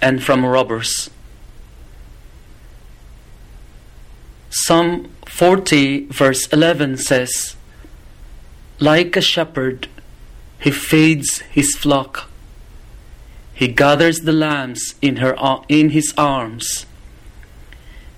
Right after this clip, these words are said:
carrying them carefully in his heart, leading them home." God elected leaders and entrusted his flock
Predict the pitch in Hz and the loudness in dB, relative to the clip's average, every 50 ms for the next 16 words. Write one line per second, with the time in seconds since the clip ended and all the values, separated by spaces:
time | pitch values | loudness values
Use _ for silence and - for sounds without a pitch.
0 | - - - 151 147 147 147 147 156 151 147 - 143 147 147 143 147 147 143 139 | -10 -2 2 4 4 4 6 4 4 2 2 2 2 0 0 0 -2 -6 -6 -8
1 | - - - 185 196 202 196 - - 185 180 180 180 180 180 - - 156 151 147 | -6 -2 2 2 2 2 0 0 0 0 2 2 0 -2 -4 -2 2 2 4 4
2 | 147 147 143 - - - 147 151 151 139 127 120 117 - - - - - - - | 4 2 0 -2 -4 -2 0 0 0 0 -2 -6 -10 -12 -14 -16 -16 -16 -20 -20
3 | - - - - - - - - - - - - - - - - - - - - | -20 -20 -20 -20 -20 -20 -20 -20 -20 -20 -20 -20 -20 -20 -20 -20 -20 -10 -4 0
4 | 123 139 151 147 143 139 143 139 139 135 135 135 131 - - - - - - 123 | 2 4 4 4 4 2 2 2 2 0 -4 -8 -10 -14 -18 -20 -20 -12 -8 -8
5 | 123 110 - 139 135 131 123 123 123 120 120 110 107 104 104 98 104 110 - - | -4 0 2 2 4 2 2 0 0 0 0 0 -2 -4 -6 -10 -12 -16 -20 -20
6 | - - - - - - - - - - - - - - - - - - - - | -20 -20 -20 -20 -20 -20 -20 -20 -20 -20 -20 -20 -20 -20 -20 -20 -20 -20 -20 -20
7 | - - - - - - - - - - - - - - - - - - - - | -20 -20 -20 -20 -20 -20 -20 -20 -20 -20 -20 -20 -20 -20 -20 -20 -20 -20 -20 -20
8 | - - - - - - - - - - - - - - - - - - - - | -20 -20 -20 -20 -20 -20 -20 -20 -20 -20 -20 -20 -20 -20 -20 -20 -20 -20 -20 -20
9 | - - - - - 147 151 160 170 190 208 214 196 165 - - - - - - | -20 -20 -14 -2 2 4 4 6 6 4 4 2 -2 -8 -12 -16 -20 -20 -20 -8
10 | - - 127 131 160 175 170 - - 180 175 165 147 - - - - - - 151 | -2 0 2 4 4 2 0 0 0 2 2 2 0 -4 -8 -16 -12 -2 2 2
11 | 143 147 139 143 147 151 151 - - - - - - - - - - - - - | 4 4 4 4 4 2 2 -2 -4 -8 -8 -12 -12 -12 -12 -12 -12 -14 -18 -20
12 | - - - - - - - - - 151 151 143 139 131 131 - - 160 151 - | -20 -20 -20 -20 -20 -20 -10 -2 2 4 4 4 4 4 2 0 0 0 -2 0
13 | - 156 147 135 131 - - - - - 156 156 156 156 - - | 0 0 0 0 0 -2 -4 -4 0 2 4 4 4 2 -2 -10